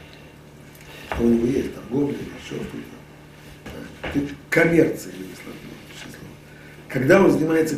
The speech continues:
когда Талмид Хохам занимается коммерцией, он занимается коммерцией беэмет убе-эмуна. Во-первых, честно,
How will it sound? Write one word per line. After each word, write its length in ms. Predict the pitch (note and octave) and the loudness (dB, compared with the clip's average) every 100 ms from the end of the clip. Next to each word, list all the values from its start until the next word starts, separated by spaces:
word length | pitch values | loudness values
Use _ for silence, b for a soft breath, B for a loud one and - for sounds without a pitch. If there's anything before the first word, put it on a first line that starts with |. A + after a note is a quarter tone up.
| - | -6
когда 320 | - A#2+ - - | -4 4 6 6
Талмид 280 | C#3 C3 | 4 2
Хохам 280 | D3+ C#3+ C3 | -2 -2 -2
занимается 460 | A2 A#2 A#2 A#2 - | -2 0 0 -2 -8
коммерцией, 640 | G2+ G#2 A#2+ - - F#2 - B B B | -8 -4 -4 -4 -10 -12 -12 B B B
он 60 | A2 | -10
занимается 460 | A2 C3+ C3+ A#2 A#2+ | -4 -2 0 -2 -4
коммерцией 560 | - C#3+ C#3+ A#2+ A2+ | -4 -2 -4 -4 -4
беэмет 420 | A2 A2 - - | -2 -4 -4 -6
убе-эмуна. 320 | C3 A#2+ A#2 F#2+ - | -6 -4 -4 -6 -8
Во-первых, 380 | C#3+ C#3 G2 - - | -2 -2 -2 -8 -14
честно, 380 | - A2+ - | -8 -6 -8